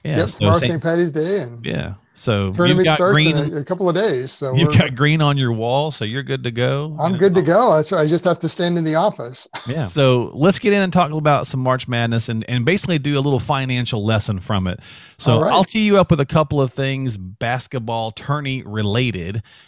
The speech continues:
Speaker 1: and
Speaker 2: Sure.
Speaker 1: then I'll let you kind of do a, a financial, you know, analogy or a little lesson from it. Okay.
Speaker 2: Absolutely.
Speaker 1: All
Speaker 2: Let's
Speaker 1: right,
Speaker 2: do
Speaker 1: so
Speaker 2: it.
Speaker 1: gonna make this pretty simple. So first thing, I, you know, I don't know, everybody has different ways of doing it. Some people like to go online, you know, fill out your brackets.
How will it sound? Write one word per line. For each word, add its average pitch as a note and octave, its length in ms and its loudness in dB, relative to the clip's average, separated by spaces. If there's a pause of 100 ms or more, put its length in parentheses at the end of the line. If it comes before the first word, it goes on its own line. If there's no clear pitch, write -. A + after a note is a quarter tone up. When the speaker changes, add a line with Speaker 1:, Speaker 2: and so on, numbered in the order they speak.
(140)
Speaker 1:
and A2 80 -6
Speaker 2:
Sure. F3+ 120 4
Speaker 1:
then B2 80 -2
I'll A#2+ 140 -8
let B2+ 140 -6
you B2 140 -4
kind B2 260 -2
of A2 140 0
do A#2 240 0
a, G2+ 260 0
a G2+ 80 -2
financial, A2 920 -2 (280)
you A2 80 -10
know, F2+ 220 -10 (140)
analogy G#2+ 720 -2
or F2+ 100 -4
a G2+ 60 -2
little G#2+ 220 2
lesson G2+ 340 0
from E2 200 -10
it. E2+ 60 -10
Okay. A#2 240 -4 (440)
Speaker 2:
Absolutely. C#3+ 540 -4 (260)
Speaker 1:
All C3 100 -8
Speaker 2:
Let's A2+ 120 -8
Speaker 1:
right, C#3+ 60 -4
Speaker 2:
do D3 60 -2
Speaker 1:
so C3+ 80 -6
Speaker 2:
it. - 60 -18 (320)
Speaker 1:
gonna E3+ 140 2
make F3+ 160 2
this F3+ 160 2
pretty D#3+ 220 -2
simple. A2+ 360 -2 (200)
So F3+ 180 0
first B3+ 240 -2
thing, F#3 380 -2
I, - 320 -10
you D3+ 100 -2
know, B2+ 140 4
I A#2 120 2
don't C#3+ 140 0
know, B2+ 220 0
everybody C3 800 -4 (640)
has B2+ 320 -4
different A#2+ 320 -4
ways B2 240 -2
of G#2+ 60 -6
doing G#2 180 -6
it. F2 100 -10
Some A#2 140 -8
people A2 160 -4
like G2+ 160 0
to G#2 80 -8
go G2+ 160 0
online, B2 640 -2
you A2+ 100 -4
know, G2 160 -6
fill A2+ 160 -2
out G2+ 220 -2
your F#2 80 -8
brackets. B2 580 -4